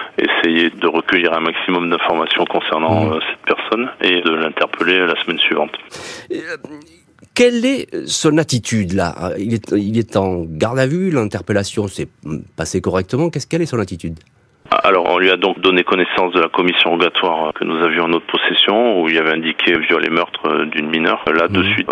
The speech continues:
Speaker 1: en gros, il s'est rebellé en disant que c'était n'importe quoi, que, qu'il est innocent, qu'il n'avait rien fait. Enfin, sa femme allait dans son sens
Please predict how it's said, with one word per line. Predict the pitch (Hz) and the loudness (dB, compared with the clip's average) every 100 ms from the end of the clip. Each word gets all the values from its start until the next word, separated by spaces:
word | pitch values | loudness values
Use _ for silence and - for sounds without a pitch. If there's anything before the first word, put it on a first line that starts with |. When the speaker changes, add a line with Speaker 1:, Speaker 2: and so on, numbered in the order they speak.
| - | -4
Speaker 1:
en | |
gros, | 82 82 | 0 2
il | 92 - | 2 2
s'est | |
rebellé | 73 73 82 76 90 | 0 2 2 2 2
en | 87 | 2
disant | 80 80 80 | -2 -4 -2
que | - | -2
c'était | 80 - | -2 0
n'importe | 82 80 - - - | -2 -2 -4 -2 -2
quoi, | - 90 95 95 | 0 2 2 -2
que, | - 82 78 | -2 -2 -2
qu'il | - 80 | -4 0
est | 82 | 0
innocent, | 78 80 80 78 85 92 90 | 2 2 2 2 0 0 -2
qu'il | 82 | -2
n'avait | 76 73 | 0 0
rien | 76 73 76 - | 0 0 0 0
fait. | 87 90 90 | 2 2 0
Enfin, | - - 76 - - - - | -2 -2 -2 -4 -8 -8 -4
sa | - - | -2 0
femme | 90 | 2
allait | 85 80 | 2 2
dans | 78 80 - | 0 -4 -4
son | 76 - | -6 -2
sens | 92 113 | 0 0